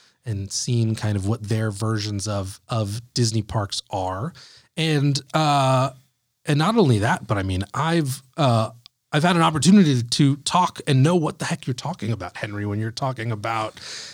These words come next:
Disney stuff, because, uh, and Disney park rides and experiences, because, um, you know, I met Henry over ten years ago at this point. Uh, I,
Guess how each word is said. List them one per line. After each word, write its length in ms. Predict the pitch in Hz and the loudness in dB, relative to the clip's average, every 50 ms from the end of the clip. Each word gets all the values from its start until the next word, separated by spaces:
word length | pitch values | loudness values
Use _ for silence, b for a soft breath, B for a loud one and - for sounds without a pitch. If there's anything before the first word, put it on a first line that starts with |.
| B B - | B B 2
Disney 300 | 160 180 175 156 147 117 | 2 2 4 4 2 2
stuff, 520 | - - - - 107 92 92 - - - | 0 0 -2 -2 -4 -4 -4 -6 -8 -6
because, 500 | - 107 104 - - - 113 104 98 101 | -6 -6 -6 -4 -4 -4 -2 -2 -2 -4
uh, 60 | 107 - | -4 -2
and 160 | 147 131 120 | -2 -2 0
Disney 260 | 123 147 139 131 131 120 | 0 0 0 0 -2 -2
park 400 | 127 - 165 143 127 - - - | 0 2 2 2 2 0 -6 -6
rides 540 | - 123 120 113 107 101 98 98 101 104 107 | 0 2 2 2 2 2 0 -2 -4 -6 -6
and 200 | - 127 117 107 | -4 -4 -4 -4
experiences, 760 | 101 - - - - 143 160 156 135 107 95 92 - 110 95 | -4 -6 -6 -2 0 0 0 2 0 0 -2 -4 -6 -6 -8
because, 760 | - - - 101 - - - 110 101 98 98 98 92 - - B B B B B B B B B B - | -6 -6 -6 -6 -6 -4 -2 -2 0 0 0 -2 -4 -4 -6 B B B B B B B B B B -2
um, 460 | 135 123 113 107 104 104 104 113 - _ _ _ _ _ - | 0 0 0 2 0 0 -2 -4 -6 _ _ _ _ _ -4
you 80 | 170 147 | -2 0
know, 80 | 123 | 0
I 80 | 107 107 | 2 2
met 240 | 120 143 170 - - | 2 2 2 0 -2
Henry 640 | - - 139 139 135 131 127 123 123 117 113 117 117 - - _ - | -2 0 2 4 4 4 6 6 4 4 2 0 -2 -6 -14 _ 0
over 640 | 143 147 165 185 202 208 180 143 117 120 120 117 110 | 2 4 4 4 4 2 2 2 0 0 2 0 0
ten 380 | - - - - - 110 104 104 | -2 -6 -8 -4 -2 0 0 2
years 380 | 104 110 120 127 131 113 92 | 2 2 2 2 0 0 -4
ago 260 | 92 92 92 85 85 90 | -6 -8 -10 -10 -10 -10
at 120 | 90 - | -10 -8
this 220 | - 160 143 - | -6 -6 -6 -6
point. 460 | - - - 95 90 90 92 92 - - _ b b b b b b b b b | -8 -10 -12 -10 -10 -10 -14 -16 -20 -20 _ b b b b b b b b b
Uh, 340 | 127 110 101 98 95 92 95 - - | -6 -6 -4 -4 -4 -6 -8 -10 -14
I, 100 | - | -20